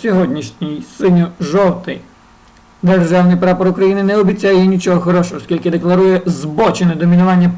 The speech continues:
пасивної матерії над активним духом. Хоча, слід сказати, він точно відповідає нинішньому тимчасовому положенню деградації і духовної пітьми в Україні.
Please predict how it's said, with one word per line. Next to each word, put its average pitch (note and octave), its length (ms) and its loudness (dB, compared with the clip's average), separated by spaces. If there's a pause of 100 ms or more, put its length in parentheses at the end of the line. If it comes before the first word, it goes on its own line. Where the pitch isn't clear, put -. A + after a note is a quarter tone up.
пасивної G3+ 600 -2
матерії G#3+ 520 0 (300)
над G3 420 0
активним F3+ 460 0
духом. C3 340 -8 (320)
Хоча, C4 240 -8
слід F#3+ 260 -2
сказати, F3 460 -4
він F#3 180 2
точно F#3 380 -2
відповідає F3+ 400 0
нинішньому F3 480 2
тимчасовому F3 540 -2
положенню D#3+ 460 -6
деградації C#3+ 840 -6
і - 20 -6
духовної D3+ 400 -8 (100)
пітьми F3+ 400 -4 (100)
в D3+ 40 -10
Україні. C3+ 460 -10